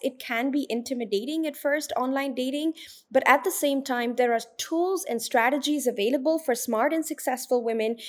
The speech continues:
so that they can filter through the trash, they can filter through the non-serious men, the players, the Casanovas, the love bombers. There are all these ways to recognize unhealthy men and make your funnel really strong at the start.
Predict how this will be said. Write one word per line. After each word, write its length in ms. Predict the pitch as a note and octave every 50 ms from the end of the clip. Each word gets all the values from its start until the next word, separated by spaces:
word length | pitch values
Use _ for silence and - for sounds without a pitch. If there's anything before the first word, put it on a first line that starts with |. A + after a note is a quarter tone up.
| - -
so 160 | - - C#4
that 160 | B3+ B3+ A#3+
they 140 | G#3+ C#4 D#4+
can 160 | - E4+ D#4+
filter 360 | - - - D#4+ E4 D#4+ E4+
through 220 | D#4+ D#4+ - D4+ C4+
the 180 | A3 A3+ - - -
trash, 420 | - D#4 D4+ D#4 D#4 D#4 - -
they 180 | - A#3 A#3 A#3
can 160 | A#3 A3+ G#3
filter 240 | G#3+ - D#4 D#4 D#4 D#4 C#4 -
through 160 | - C#4+ C4+
the 100 | A#3 A#3+
non-serious 880 | A#3+ A#3 A3+ B3 B3+ C4+ C4+ C4 C4+ - C#4+ C4 C4 C4 C4 C4 C4 -
men, 360 | B3+ B3 A#3+ A#3+ A#3+ A#3+ A#3+
the 100 | G#3+ G#3+
players, 760 | - - - - C4+ C4+ C4 B3+ B3+ B3 B3 B3 B3 B3 B3+
the 80 | - G#3+
Casanovas, 880 | G#3 - A#3+ A3+ - - G#3+ A#3+ C4 C#4 C4+ A#3+ C4 B3+ B3 B3 B3 A#3+ B3 - - - - - -
the 80 | G#3+
love 240 | A3+ A3+ C4+ D4 D4+ A#3+ A#3
bombers. 600 | C#4 C4 B3+ B3+ C4 B3 B3+ B3 B3 B3+ B3 - - - - - _
There 120 | C#4+ F4+
are 160 | G#4 A4+ - - -
all 220 | C4 D4+ F#4 G#4+
these 240 | G#4 G4 F#4+ E4 C4+
ways 340 | A3+ A3+ A#3 A#3+ C#4+ D4 -
to 140 | - C#4 C4
recognize 840 | A3+ G#3+ A3 A3 - C4 A3+ G3+ G#3+ G3+ G3+ A3 C4+ D#4+ F4+ D#4+ - -
unhealthy 520 | - A3+ A3+ G#3 G#3+ A3 G#3 G#3 A3 G#3
men 340 | G#3+ G#3 G3 F#3+ F#3+ G3+ G#3+ G#3 - - - -
and 220 | - A#3+ A#3+ B3 B3
make 240 | A#3+ B3 D#4 - -
your 100 | D#4 C#4+
funnel 380 | C#4+ - B3+ B3 A#3+ A#3+ A#3+
really 380 | G#3+ F#3+ A3+ A#3+ C4 D4+ E4 C#4+
strong 480 | - - - - B3+ A3 A3+ C#4+ D4
at 100 | C#4 A3
the 80 | A3+ A3
start. 500 | - - - A3+ F#3 F#3 A3 D#4 D#4 -